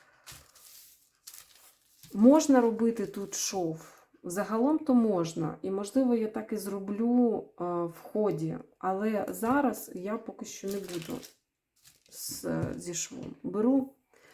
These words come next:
передню частину по, допереда і до передньої половинки рукава прикладаю, мені треба її поєднати. Дивіться, ось тут я находжу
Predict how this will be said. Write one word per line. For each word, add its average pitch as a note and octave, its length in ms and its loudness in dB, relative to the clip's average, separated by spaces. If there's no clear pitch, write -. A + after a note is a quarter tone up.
передню G#3+ 540 4
частину A#3+ 720 -2
по, G#3 140 -2
допереда G3 760 0
і B3+ 220 6
до A3 280 2
передньої F#3 680 -2
половинки F#3 720 -4
рукава F3 460 -4
прикладаю, A#3 760 -2
мені G#3 220 -2
треба G#3+ 320 -6
її F3+ 200 -6
поєднати. - 580 -2
Дивіться, A3 680 -2
ось A#3 260 -4
тут - 440 -8
я G3 480 2
находжу G3+ 880 0